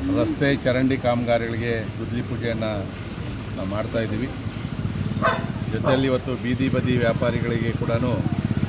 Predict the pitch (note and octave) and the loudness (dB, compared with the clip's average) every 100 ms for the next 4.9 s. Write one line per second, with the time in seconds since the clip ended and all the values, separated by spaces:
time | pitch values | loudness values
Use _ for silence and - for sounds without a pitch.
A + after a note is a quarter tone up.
0 | - - C3 A#2 A2+ A#2+ B2+ B2+ B2 A#2+ | 0 0 2 2 4 4 4 4 2 2
1 | A#2+ A#2+ A#2+ A#2 G#2+ A2 - B2 A#2+ A#2+ | 2 2 2 2 0 -2 0 0 0 0
2 | A2+ G#2+ - A2+ B2 A#2 A2+ A2+ G#2+ A2+ | -2 -2 -4 0 2 2 0 0 0 2
3 | A#2 A2+ A#2+ G#2 G2 - - - - - | 2 2 0 -2 -2 -6 -6 -6 -6 -4
4 | - G#2 A#2+ A#2+ B2 B2 A#2+ A#2+ A2+ | -4 -2 0 2 2 2 2 0 -2